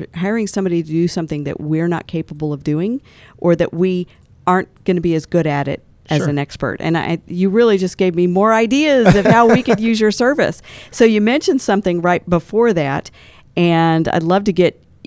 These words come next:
Speaker 1: you know, you to help us understand what you mean when you said, "In your voice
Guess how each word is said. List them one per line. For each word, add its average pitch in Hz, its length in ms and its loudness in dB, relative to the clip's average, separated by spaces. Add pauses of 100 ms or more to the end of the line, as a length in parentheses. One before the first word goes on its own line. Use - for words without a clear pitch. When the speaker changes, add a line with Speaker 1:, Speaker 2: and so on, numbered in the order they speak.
(120)
Speaker 1:
you 175 200 2
know, 151 260 2
you 175 240 0
to 175 80 2
help 185 320 0
us 165 160 0
understand 160 480 -2
what - 160 -6
you 160 120 0
mean 175 260 0
when 160 160 -2
you 151 100 -2
said, 147 400 -2 (640)
"In 196 220 4
your 170 180 4
voice 170 500 -2